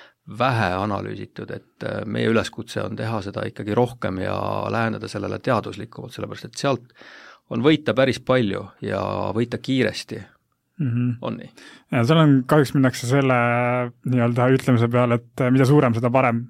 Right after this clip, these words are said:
Speaker 2: <laughs> Aga reaalsus ütleb, et peaks seal rohkem olema analüüsi, et, äh, et alati ei ole nii olukord. Alati on, äh, vahepeal on ka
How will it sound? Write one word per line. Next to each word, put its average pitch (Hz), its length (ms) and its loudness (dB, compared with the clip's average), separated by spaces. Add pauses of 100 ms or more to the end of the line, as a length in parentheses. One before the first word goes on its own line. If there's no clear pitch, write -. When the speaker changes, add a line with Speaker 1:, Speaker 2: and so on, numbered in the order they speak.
(140)
Speaker 2:
<laughs> - 560 -6
Aga 131 260 4
reaalsus 135 480 4
ütleb, 120 160 2
et 117 120 2
peaks 131 280 2
seal 127 160 4
rohkem 135 400 2
olema 123 400 2
analüüsi, 117 480 4
et, 113 340 -4
äh, 117 240 2
et 113 120 -2
alati 120 280 2
ei 120 60 4
ole 117 140 4
nii 113 320 0
olukord. 117 640 -2
Alati 123 340 0
on, 120 320 2 (320)
äh, 143 320 -8
vahepeal 135 300 2
on 123 80 4
ka 127 180 4